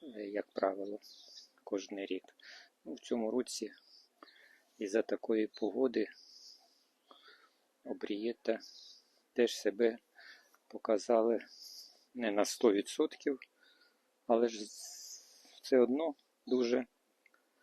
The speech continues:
дуже-дуже красиво. Такий килим красивий. Починає зацвітати сапонарія,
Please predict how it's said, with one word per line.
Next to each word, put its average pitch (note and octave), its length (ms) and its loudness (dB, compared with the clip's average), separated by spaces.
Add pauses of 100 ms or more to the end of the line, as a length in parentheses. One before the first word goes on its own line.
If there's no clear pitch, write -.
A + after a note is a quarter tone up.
(720)
дуже-дуже B2 680 2
красиво. F#2 680 -4 (2000)
Такий B2 380 -6
килим G2+ 480 -4
красивий. - 720 -10 (2250)
Починає D#3 640 2
зацвітати B2+ 840 0
сапонарія, G2 1080 -2